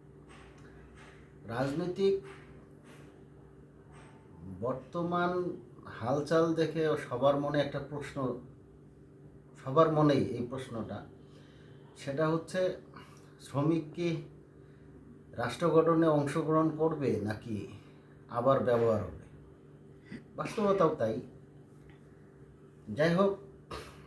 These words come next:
সে প্রসঙ্গ নিয়েই হয়তো আজকে আমি কয়েকটা কথা বলবো, আপনারা, আহ, মনোযোগ সহকারে শুনবেন। আহ, আশা করি, আহ, আপনাদের যে মনে প্রশ্নটা জাগছে,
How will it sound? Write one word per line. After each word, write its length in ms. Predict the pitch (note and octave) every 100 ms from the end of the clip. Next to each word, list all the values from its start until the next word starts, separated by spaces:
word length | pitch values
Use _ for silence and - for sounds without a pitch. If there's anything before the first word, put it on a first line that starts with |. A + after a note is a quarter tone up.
| - - - - -
সে 120 | - D#3
প্রসঙ্গ 540 | D#3 D#3 E3+ E3 D#3+
নিয়েই 500 | D#3 D#3 D3+ D#3+ D3
হয়তো 300 | C3 - C#3
আজকে 480 | - - - C3 B2
আমি 380 | A#2+ A#2+ A#2 - - G#2+ G2+
কয়েকটা 280 | A#2+ - A2+
কথা 260 | B2 - A#2
বলবো, 340 | G#2+ A2+ G#2+
আপনারা, 380 | D#3 D3 A2+ G#2+ G2 - - - - - -
আহ, 260 | F2+ G2 G2+
মনোযোগ 360 | A2 C3 B2 B2+ -
সহকারে 320 | B2 C3 B2+
শুনবেন। 500 | - C3 B2 A#2+ E3
আহ, 1500 | - - - - - - - - - - - G2+ G#2 G2+ G#2+
আশা 200 | A2 C#3 C#3
করি, 220 | D3 D3 D3 C#3+
আহ, 920 | - A2+ A2+ A2+ A2 A2 G#2 G#2 - A#2
আপনাদের 380 | C3 B2 C3
যে 100 | -
মনে 280 | C3+ C3 C3+
প্রশ্নটা 540 | C#3+ D#3 D3+ D#3+ D3 C#3+
জাগছে, 420 | C3+ C3 -